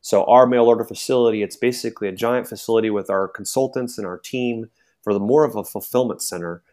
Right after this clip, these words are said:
um, where we're doing a, 'cause half the battle of repairs, and, uh, you'll see this in any industry, whether it's tailors, whether it's dry cleaning, any service like that, half the battle is the consultation.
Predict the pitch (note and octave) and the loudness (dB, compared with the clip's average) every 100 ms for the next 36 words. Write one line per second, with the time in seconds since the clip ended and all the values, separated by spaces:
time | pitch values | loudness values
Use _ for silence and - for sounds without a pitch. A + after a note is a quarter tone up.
0 | _ _ - G2+ F#2+ G2+ G#2 A2 G2+ A#2+ | _ _ -4 -2 0 0 0 0 0 0
1 | A2 G2+ _ _ _ - D3+ - - E3+ | 0 -6 _ _ _ 2 2 4 2 2
2 | A3+ - E3+ D3+ D3+ C#3+ B2 A2+ - A#2+ | 2 0 4 6 6 6 2 -2 -2 0
3 | B2+ C#3+ - - - - G#2 - A2 A#2 | 0 -2 -8 -12 -14 -12 -8 -6 -4 -4
4 | A2+ - C3+ - A2 D3+ C#3 A2 - F#2+ | -4 -4 -4 -4 -4 -2 -2 -4 -6 -4
5 | G2+ G#2+ G#2+ - - C#3+ D3 C#3 C#3 C3 | -2 0 -2 -4 -2 4 6 6 4 0
6 | - - G2+ G2 F#2+ F2+ - - G2 F#2+ | -6 -4 -2 0 -2 -4 -10 -10 -4 -2
7 | D3 - D3 C#3 C#3 C#3 C3 _ _ _ | -2 -2 -6 -4 -4 -6 -8 _ _ _
8 | _ _ _ B2 D3+ - - C3+ B2 - | _ _ _ -4 -2 -2 2 2 0 0
9 | A2+ G#2 - F#2 F2+ - _ _ _ _ | -2 0 0 2 0 -4 _ _ _ _
10 | _ _ _ - C#3 E3+ - C3+ B2 B2 | _ _ _ -2 2 4 2 2 6 6
11 | C3 A2 - - G#2+ G#2 F2+ - G2+ - | 6 0 -4 -4 -4 -4 -8 -6 -6 -8
12 | - | -14